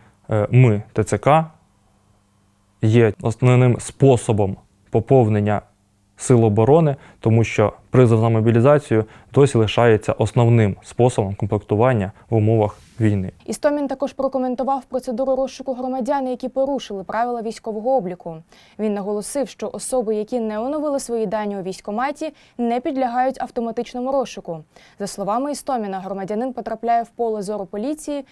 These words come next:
Speaker 2: тільки після неявки за отриманою повісткою. У таких випадках Т Ц К надсилає до поліції запит на доставлення особи, додавши корінець повістки як підтвердження виклику.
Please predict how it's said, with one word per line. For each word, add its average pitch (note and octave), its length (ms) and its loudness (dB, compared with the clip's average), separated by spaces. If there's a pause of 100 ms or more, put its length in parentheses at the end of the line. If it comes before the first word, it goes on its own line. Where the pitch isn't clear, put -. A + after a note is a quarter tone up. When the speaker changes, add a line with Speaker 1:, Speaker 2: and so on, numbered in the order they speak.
(220)
Speaker 2:
тільки D4 300 -6
після C4+ 320 -6
неявки A#3 600 -4
за C4+ 220 -4
отриманою G3+ 580 -6
повісткою. E3+ 600 -10 (380)
У A3 80 -4
таких C4+ 340 -4
випадках G#3 480 -6
Т G3 100 -8
Ц - 140 -14
К C#4 200 -4
надсилає B3+ 500 -2
до A3 100 -6
поліції A#3 520 -6
запит A#3 440 -6
на A3+ 180 -6
доставлення A#3 640 -6
особи, A#3 460 -4 (160)
додавши G#3 440 -6
корінець A#3 440 -6
повістки D4 540 -10 (220)
як E4 180 -2
підтвердження G#3 640 -4
виклику. F3 500 -8